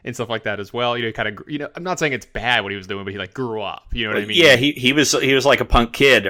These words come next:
Speaker 2: early, you know, in his career. The tennis establishment didn't really like him, and then he sort of
Speaker 1: Yeah.
Speaker 2: became an elder
Speaker 1: He was, like,
Speaker 2: statesman.
Speaker 1: the bad guy, you know,
Speaker 2: Yeah.
Speaker 1: like, the, the bad boy kinda
Speaker 2: The,
Speaker 1: thing.
Speaker 2: the same thing kinda happened with John McEnroe. Like, now he, you know, McEnroe is doing commentary and, and stuff like that. So
Speaker 1: You cannot be serious, Ross.
Speaker 2: <laughs>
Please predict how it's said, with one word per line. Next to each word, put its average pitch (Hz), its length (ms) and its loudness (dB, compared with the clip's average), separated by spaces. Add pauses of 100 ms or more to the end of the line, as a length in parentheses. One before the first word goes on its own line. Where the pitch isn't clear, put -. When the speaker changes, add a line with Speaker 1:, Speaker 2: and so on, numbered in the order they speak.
Speaker 2:
early, 101 560 2
you 95 120 -4
know, 90 180 -6
in 104 140 -4
his 98 160 -2
career. 101 340 0
The 95 120 -2
tennis 95 260 -4
establishment 98 580 -2
didn't 104 140 -10
really 95 160 -4
like 92 280 -2
him, 107 200 2
and 98 120 0
then 101 60 -2
he 101 80 -2
sort 98 240 0
of 90 100 -2
Speaker 1:
Yeah. 139 240 2
Speaker 2:
became 104 220 0
an 98 80 -2
elder 101 200 0
Speaker 1:
He - 0 -
was, - 120 -10
like, 104 140 -2
Speaker 2:
statesman. 127 140 -8
Speaker 1:
the 90 100 -6
bad 127 280 -10
guy, 95 280 -4
you 110 160 -8
know, 127 180 -2
Speaker 2:
Yeah. 107 200 2
Speaker 1:
like, - 20 -2
the, 120 260 -6
the 117 60 -10
bad 120 260 -2
boy 98 300 -8
kinda 98 200 -8
Speaker 2:
The, 98 100 -12
Speaker 1:
thing. 92 160 -4 (220)
Speaker 2:
the 123 120 2
same 147 240 4
thing 156 160 4
kinda 135 180 4
happened 131 320 6
with 104 140 0
John 113 200 4
McEnroe. 107 520 4
Like, 82 160 -14
now 98 200 6
he, 104 120 0
you 98 320 -2
know, - 0 -
McEnroe 98 360 2
is 92 60 0
doing 98 160 -2
commentary 101 680 2
and, 101 100 -4
and 98 260 -8
stuff 101 240 0
like 95 160 0
that. 101 320 2
So 92 400 -2 (140)
Speaker 1:
You 147 100 -8
cannot 175 520 2
be 165 80 -8
serious, 165 600 0
Ross. 120 160 -2
Speaker 2:
<laughs> 135 640 4